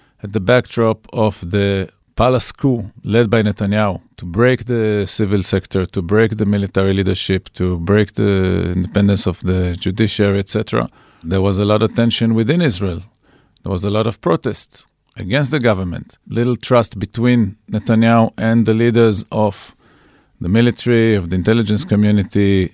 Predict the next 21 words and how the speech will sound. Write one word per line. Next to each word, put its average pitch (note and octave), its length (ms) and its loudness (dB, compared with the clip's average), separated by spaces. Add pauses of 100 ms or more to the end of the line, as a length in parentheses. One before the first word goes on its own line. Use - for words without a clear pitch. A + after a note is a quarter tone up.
(140)
the G2 240 -4
Minister A2 380 2
of F#2+ 120 -2
Defense, A#2+ 680 0 (160)
et B2+ 120 -4
cetera. G2+ 480 -4 (100)
There G2+ 100 -2
was B2+ 280 0
in D3 120 -2
the A#2+ 160 0
air A2+ 400 0 (440)
a G#2 60 -6
warning B2 720 0
that G#2+ 400 0
something A#2 680 0
bad G#2+ 260 0
was G2 160 0
about G2+ 320 0
to G2 80 -4
happen - 420 -4 (640)
because G#2 580 0